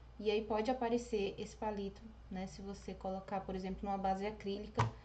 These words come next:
ele vai repuxar e depois vai aparecer. Então, tem que tirar todinho. Aqui, como eu tô usando uma base de biscuit mesmo, não tem problema. Se ficar um tiquinho ali, né, eu vou só tampar com a, com a massinha branca.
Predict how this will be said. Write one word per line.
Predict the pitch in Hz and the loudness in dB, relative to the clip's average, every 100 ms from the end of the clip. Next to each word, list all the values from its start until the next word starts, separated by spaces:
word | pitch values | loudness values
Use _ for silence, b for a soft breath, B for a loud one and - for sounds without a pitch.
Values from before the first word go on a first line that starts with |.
| B B B | B B B
ele | - 196 | -4 -2
vai | 190 190 185 | 0 0 0
repuxar | 196 226 220 208 185 | -2 -2 -4 -2 -2
e | |
depois | 185 - 190 | -4 -4 -2
vai | 190 | -2
aparecer. | 190 202 233 - - | -2 -2 -2 -4 -6
Então, | 175 175 180 | -4 -6 -6
tem | 190 | -6
que | - | -6
tirar | 202 180 | -6 -4
todinho. | 226 240 175 165 - | -2 0 0 -2 -4
Aqui, | 202 220 - 294 | -4 -4 -4 -6
como | 320 320 320 | -2 0 4
eu | 262 240 | 4 4
tô | 226 | 2
usando | 214 208 202 | 0 0 0
uma | 202 196 190 | 0 0 0
base | 185 180 185 | 0 -2 -2
de | 185 190 226 | -4 -2 0
biscuit | 240 226 - 190 | 0 -2 -4 -2
mesmo, | 190 233 262 240 214 B B B B B B - | 2 4 4 2 -4 B B B B B B -6
não | 202 208 | -2 0
tem | 220 233 | 0 -2
problema. | 233 269 247 202 202 226 277 - - - - - - - - - - - | 0 2 4 2 2 0 -2 -8 -16 -18 -18 -18 -18 -16 -16 -16 -16 -16
Se | - 214 | -8 -6
ficar | - 208 208 | -4 -4 0
um | 208 | 0
tiquinho | 269 320 - 254 233 | 0 -2 0 2 2
ali, | 214 208 226 277 | 2 0 -2 0
né, | 226 226 | 0 2
eu | 220 | 0
vou | 208 214 | -4 -8
só | - 202 220 233 | -4 0 0 0
tampar | 240 233 233 190 | -2 0 0 -2
com | - 196 190 | -2 -2 0
a, | 185 180 180 - B B B B B - - | 0 -2 -6 -10 B B B B B -16 -10
com | - | -4
a | |
massinha | 190 185 - 196 185 | -2 -2 -4 -6 -4
branca. | 180 185 196 214 | 2 2 2 -2